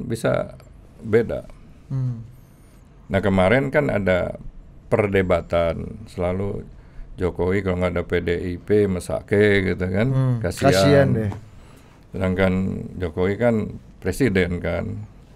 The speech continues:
Speaker 1: dan udah dua kali. Nah, dengan demikian
Speaker 2: Artinya sabunnya payu ya?
Speaker 1: <laughs> Iya, bungkusnya kan bungkus Jokowi.
Speaker 2: Hmm.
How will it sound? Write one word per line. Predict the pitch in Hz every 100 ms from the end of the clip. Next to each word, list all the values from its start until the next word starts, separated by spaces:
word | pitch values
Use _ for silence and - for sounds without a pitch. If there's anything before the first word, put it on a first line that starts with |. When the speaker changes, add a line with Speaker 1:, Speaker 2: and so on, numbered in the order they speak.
| - - -
Speaker 1:
dan | - 92
udah | 92 87
dua | 90 92 90
kali. | 107 101 90 90 87 - - - - - - - - - - - -
Nah, | 90 85 82
dengan | 82 92 92
demikian | 95 90 90 120 139 143 - - - -
Speaker 2:
Artinya | 113 139 147
sabunnya | 135 131 127 143
payu | 120 127 127 101
ya? | 98 110 -
Speaker 1:
<laughs> | - 170
Iya, | - - - 120 - - - -
bungkusnya | 226 113 104 110 107 123
kan | 135
bungkus | 127 117 113
Jokowi. | 101 95 92 95 90 98
Speaker 2:
Hmm. | - 113 101